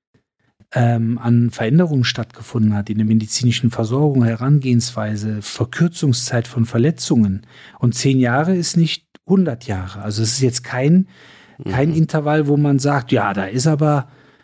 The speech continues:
Speaker 1: da sind wir, da sind wir auf dem Mond gelandet und gleichzeitig noch mit, äh,
Speaker 2: <laughs>
Speaker 1: n-, n-, im, im Tandemsprung auf dem Mars.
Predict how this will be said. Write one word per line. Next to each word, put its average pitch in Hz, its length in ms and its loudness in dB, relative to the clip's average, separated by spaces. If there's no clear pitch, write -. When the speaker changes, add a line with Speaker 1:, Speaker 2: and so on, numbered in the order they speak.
Speaker 1:
da 135 360 -4
sind 139 180 2
wir, 151 180 0
da 127 140 0
sind 151 160 4
wir 139 240 -2
auf 117 180 -4
dem 120 120 0
Mond 170 240 4
gelandet 170 640 0
und 196 340 4
gleichzeitig 147 920 -2
noch 143 240 2
mit, 139 320 0
äh, 135 400 -2
Speaker 2:
<laughs> 131 80 0
Speaker 1:
n-, 131 220 4
n-, 127 380 0
im, 139 200 2
im 143 180 0
Tandemsprung 156 800 0
auf 135 180 -2
dem 139 140 2
Mars. 131 460 0